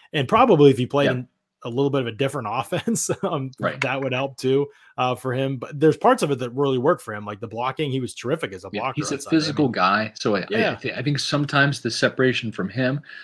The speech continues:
Speaker 2: comes from the push off, rather, rather than the elite ability to, to get in and out of breaks,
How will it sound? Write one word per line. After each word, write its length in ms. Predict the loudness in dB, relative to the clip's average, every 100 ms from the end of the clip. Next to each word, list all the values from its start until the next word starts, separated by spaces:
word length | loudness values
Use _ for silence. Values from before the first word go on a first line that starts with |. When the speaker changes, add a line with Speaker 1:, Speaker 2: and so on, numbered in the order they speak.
| -14
Speaker 2:
comes 240 | -4 -2 -2
from 220 | -2 -2
the 80 | -4
push 340 | -4 -2 0
off, 380 | 0 0 -6 -20 _ _ -20 -10 0
rather, 360 | 2 4 2
rather 280 | 4 4 4
than 200 | 2 0
the 140 | 2 0
elite 400 | 0 0 0 -2
ability 460 | 0 0 2 0
to, 300 | -2 -4 -4 _ _ _ -6
to 160 | -4
get 280 | -2 0 2
in 120 | 0
and 80 | 0
out 120 | -2
of 60 | 0
breaks, 460 | -2 -2 -4 -12